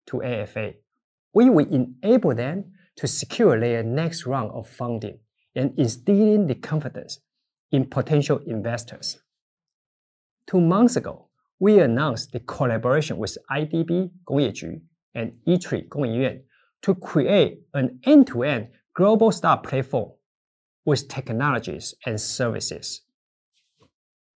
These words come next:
I O T is creating massive opportunities, but there are challenges across all the stages of developments. There are s-, concerns around security. They cannot scale alone.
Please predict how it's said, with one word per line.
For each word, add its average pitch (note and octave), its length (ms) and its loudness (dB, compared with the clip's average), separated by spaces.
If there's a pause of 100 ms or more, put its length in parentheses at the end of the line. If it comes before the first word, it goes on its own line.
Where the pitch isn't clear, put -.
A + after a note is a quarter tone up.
(320)
I B3 100 6
O C#4 140 8
T C4+ 120 2
is - 260 0
creating D3+ 840 0
massive A#3 420 4
opportunities, - 760 -10 (480)
but - 300 0 (680)
there C#3 140 0
are A2 80 0
challenges A#2+ 720 -6 (160)
across - 760 -6
all G3+ 180 2
the D3+ 80 2
stages - 440 -4
of A2 160 -12
developments. - 640 -12 (480)
There F#3+ 100 2
are G#3 40 4
s-, - 380 -6
concerns C#3 840 -2
around B2+ 260 -4
security. - 640 -10 (600)
They D4 100 4
cannot C#3+ 320 2
scale F#3+ 500 2
alone. A#2 400 -6